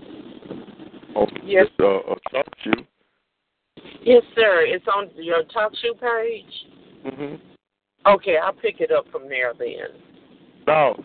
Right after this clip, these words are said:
Speaker 1: no, no, no, no, no. I'm saying, how did you find out about Talk Shoe? You picked it up
Speaker 2: Oh,
Speaker 1: on the Facebook?
Speaker 2: I used to, yes, I was a caller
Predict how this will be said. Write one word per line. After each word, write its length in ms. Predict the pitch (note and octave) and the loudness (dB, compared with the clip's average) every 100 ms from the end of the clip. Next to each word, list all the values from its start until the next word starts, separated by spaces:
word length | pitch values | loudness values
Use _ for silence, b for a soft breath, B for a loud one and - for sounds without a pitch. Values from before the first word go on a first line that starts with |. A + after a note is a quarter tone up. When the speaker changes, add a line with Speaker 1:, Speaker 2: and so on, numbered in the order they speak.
| - _ - | -20 _ -6
Speaker 1:
no, 60 | D#3+ | -6
no, 100 | D#3+ | -2
no, 80 | D#3+ | -4
no, 140 | D#3+ D#3+ D#3+ | 2 0 2
no. 160 | B2 - _ - | -4 -6 _ -6
I'm 120 | B2+ - | -4 -4
saying, 320 | C#3+ B2+ A2 _ _ _ _ | -2 -2 -4 _ _ _ _
how 220 | - D#3 | 0 2
did 140 | F3 D#3+ | 4 0
you 120 | D3+ - | -6 -6
find 300 | C#3+ C#3 B2+ | -4 -4 0
out 160 | C3+ - | -2 0
about 320 | - A#2 - | -2 -2 -2
Talk 240 | E3+ F#3 - | -4 -4 -4
Shoe? 140 | - A2 | -10 -10
You 180 | G2+ - - | -10 -14 -14
picked 200 | C#3 C3+ | -8 6
it 60 | |
up 80 | C3+ | 8
Speaker 2:
Oh, 40 | C4+ | 10
Speaker 1:
on 260 | C#4 A#2 | 8 2
the 220 | G#2+ - | -4 -6
Facebook? 380 | C#3+ G#3 - - | -6 -6 0 0
Speaker 2:
I 40 | C#4 | 0
used 120 | D4+ | -6
to, 460 | D4 A#4 - G#2 - - | -6 -6 -8 -12 -14 -4
yes, 140 | D#4+ - _ _ _ _ | -4 -4 _ _ _ _
I 140 | - C4+ | -2 0
was 140 | F#4+ - | 0 0
a 200 | A#3+ G3+ - | 0 0 -4
caller 580 | - A3+ A3+ A3+ G3 F3+ | -2 0 2 2 0 -2